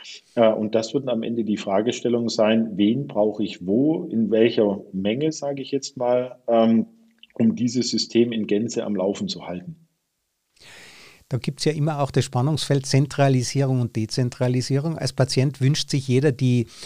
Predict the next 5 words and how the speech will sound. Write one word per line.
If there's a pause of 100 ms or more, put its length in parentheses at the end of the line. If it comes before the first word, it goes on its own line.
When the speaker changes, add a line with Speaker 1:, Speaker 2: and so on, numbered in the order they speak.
(200)
Speaker 2:
Universitätsklinik
im
Dorf. (1040)
Äh, (160)
die,